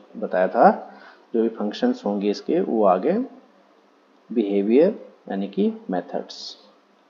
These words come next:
ठीक है। तो class को आप ऐसे भी define कर सकते हो, class is collection of objects या class is collection of data members and member functions, यानी कि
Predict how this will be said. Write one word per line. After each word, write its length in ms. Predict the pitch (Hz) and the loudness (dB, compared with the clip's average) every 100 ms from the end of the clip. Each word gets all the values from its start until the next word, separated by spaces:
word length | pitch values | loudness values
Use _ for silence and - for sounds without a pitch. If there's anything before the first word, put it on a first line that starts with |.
| _ _ _ _ | _ _ _ _
ठीक 200 | - - | -8 -4
है। 120 | 156 - - _ _ _ _ _ _ _ _ _ _ _ _ _ _ - | -6 -8 -20 _ _ _ _ _ _ _ _ _ _ _ _ _ _ -8
तो 80 | 113 | -6
class 380 | - 104 98 - | 0 2 4 2
को 80 | 107 | -4
आप 120 | 98 | 0
ऐसे 200 | 92 - | 0 0
भी 80 | 113 | 0
define 340 | 127 - 123 | 0 -2 -2
कर 100 | 143 | -2
सकते 340 | - 131 - 147 | -2 -2 -2 -2
हो, 100 | 143 151 - - | -2 -4 -14 0
class 280 | 104 101 107 151 | 4 4 4 -2
is 180 | 113 - | -4 -2
collection 440 | 95 95 - 107 104 | -2 -2 -4 -4 -2
of 140 | 165 - - - - | -2 -4 -18 -18 -2
objects 540 | 95 98 107 156 - - - _ _ _ _ _ _ _ _ _ _ | 0 0 0 -2 -2 -14 -20 _ _ _ _ _ _ _ _ _ _
या 180 | 113 139 190 - - | 2 4 4 -4 -2
class 360 | 98 92 - | 4 4 2
is 100 | 107 | -6
collection 440 | - 95 95 117 151 | -2 0 -2 -4 -6
of 120 | 139 | 0
data 320 | 110 110 127 | 0 2 2
members 420 | 123 120 135 147 | 2 0 0 -2
and 240 | 165 180 165 | -4 -4 -4
member 260 | 160 160 151 | 0 0 0
functions, 580 | 123 113 - 101 - 104 | -6 -8 -10 -12 -12 -8
यानी 160 | 104 | -8
कि 200 | 107 196 | -2 -2